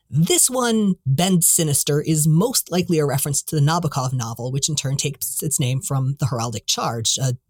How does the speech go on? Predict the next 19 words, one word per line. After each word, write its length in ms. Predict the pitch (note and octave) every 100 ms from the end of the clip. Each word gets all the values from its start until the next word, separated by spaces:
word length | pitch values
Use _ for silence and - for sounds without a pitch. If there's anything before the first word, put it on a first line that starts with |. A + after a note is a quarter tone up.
| _
Bend 400 | D#3+ C3+ D#3 D3
Sinister 540 | C3+ - B3 G3 - D#3+
is 100 | D3
a 80 | C#3
diagonal 540 | C#3 C3+ C3 C3+ C3
line 240 | B2+ C3
across 460 | C3 - B2+ A#2 -
your, 160 | B2 A#2+
your 160 | B2+ A2
coat 200 | - A#2
of 120 | B2
arms, 440 | F3+ E3+ E3 C#3+ C#3+
um, 220 | C3+ C3
that 180 | B2+ B2+
goes 220 | C#3+ B2+
in 80 | B2
a 40 | B2
specific 480 | - A#2+ A#2 A#2
direction, 460 | - F#2 - - F#2+